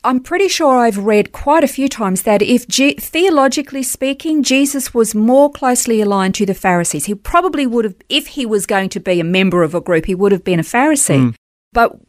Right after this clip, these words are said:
Speaker 1: he was a revolutionary Pharisee because he challenged their man-made dogma. He was constantly challenging them. But remember, he said, "Unless your righteousness exceeds that of the Pharisees, you're not gonna make it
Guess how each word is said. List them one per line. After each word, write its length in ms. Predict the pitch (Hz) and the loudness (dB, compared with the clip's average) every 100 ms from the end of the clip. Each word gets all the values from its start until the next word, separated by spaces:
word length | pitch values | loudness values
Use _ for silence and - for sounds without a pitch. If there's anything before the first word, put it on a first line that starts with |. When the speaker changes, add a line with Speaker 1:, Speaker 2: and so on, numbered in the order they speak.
| _ 170 | _ -4
Speaker 1:
he 180 | 220 | 0
was 280 | 285 285 269 | 2 2 2
a 140 | 262 233 | 0 2
revolutionary 840 | 233 233 208 254 302 - 196 165 | 2 0 0 0 0 -2 -4 -6
Pharisee 520 | 165 170 165 165 185 180 | -6 -2 -2 0 0 0
because 360 | 196 214 196 | -2 -4 -6
he 180 | - 311 | -6 -10
challenged 760 | - - - 262 269 202 185 - | -6 -6 0 2 2 0 -4 -2
their 160 | 190 | 0
man-made 760 | 185 196 208 214 208 185 170 147 | 0 2 2 2 2 0 -2 -2
dogma. 460 | 180 175 160 - - _ _ - _ | -2 -2 -4 -10 -14 _ _ -20 _
He 120 | 220 | -2
was 160 | 202 - | -2 -2
constantly 600 | - 262 269 269 247 208 | -6 0 0 0 -6 -6
challenging 400 | - 233 233 165 | -2 0 2 0
them. 40 | |
But 280 | 214 - - | -2 -6 -4
remember, 300 | 349 392 494 453 | 0 0 0 0
he 160 | 339 | 2
said, 300 | 320 294 269 - | 2 0 0 -2
"Unless 560 | 220 220 349 381 - - | -2 0 0 0 -6 -2
your 280 | 311 277 254 | 2 4 4
righteousness 680 | 214 226 247 254 - 190 | 2 2 0 -2 -2 -4
exceeds 500 | 208 - 240 233 214 | -4 0 0 2 0
that 180 | - 208 | -2 0
of 120 | 190 | -2
the 40 | 185 | -6
Pharisees, 600 | - 214 220 220 180 185 | -2 2 2 0 -2 -2
you're 80 | 202 | 0
not 140 | 202 | 0
gonna 160 | 202 180 | 0 2
make 260 | 180 - | 2 0
it 100 | 175 | -6